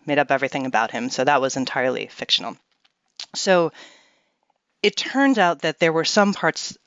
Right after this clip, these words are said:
of my mother's life that I knew about that were true. She had married very young after college and ultimately amicably divorced. And there had been a second husband, but that wasn't my father. She had married a man named Merrill,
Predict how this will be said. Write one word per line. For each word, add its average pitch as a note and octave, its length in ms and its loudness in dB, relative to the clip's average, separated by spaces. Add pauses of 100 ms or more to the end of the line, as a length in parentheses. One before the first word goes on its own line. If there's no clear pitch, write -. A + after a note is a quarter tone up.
of D#3+ 160 2
my D#3 120 2
mother's C#3+ 360 0
life C#3 180 2
that D3 120 0
I C3+ 80 4
knew C3+ 140 2
about B2+ 200 0
that C3+ 100 -2
were - 100 -8
true. - 300 -4
She - 160 0
had D#3+ 260 0
married D3 400 2
very C3+ 260 2
young C3 260 0
after B2+ 200 -2
college A#2+ 520 0 (460)
and D3 260 4
ultimately C3+ 680 -2 (100)
amicably D3 420 -2
divorced. - 460 -8 (720)
And G#3+ 100 2
there A3 80 4
had C4 160 4
been B3 120 6
a - 40 0
second G#3+ 300 0
husband, C#3 500 -2
but E3 180 0
that D#3+ 140 2
wasn't E3 320 0
my C#3 120 0
father. - 360 0
She - 220 0
had D#3 140 0
married D#3+ 520 2
a D3 80 -4
man C#3+ 320 4
named C3+ 300 0
Merrill, C#3 480 2